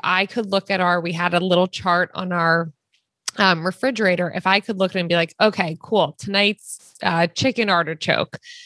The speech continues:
Perfect. I know what I'm making. I don't have to even think about it." But if there was nothing there, I didn't have the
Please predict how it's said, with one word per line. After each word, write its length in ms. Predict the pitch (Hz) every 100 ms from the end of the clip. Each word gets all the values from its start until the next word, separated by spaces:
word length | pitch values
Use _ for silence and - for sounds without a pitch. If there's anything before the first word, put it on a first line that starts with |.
| - _
Perfect. 420 | 240 202 160 156
I 100 | 180
know 200 | 185 185
what 140 | 185 180
I'm 120 | 175
making. 380 | 170 165 175 170
I 80 | 165
don't 200 | 175 170
have 140 | 165
to 100 | 160
even 200 | 160 170
think 220 | 202 208
about 220 | 190 151
it." 140 | 151 -
But 80 | 196
if 140 | 190 196
there 120 | 196
was 160 | 233
nothing 640 | 220 190 180 147 196 196 180
there, 520 | 175 175 190 262 302 _ _ _ _ _ _ _ _ _ _ _ _ _
I 120 | 226
didn't 160 | 247 240
have 140 | 220
the 120 | 208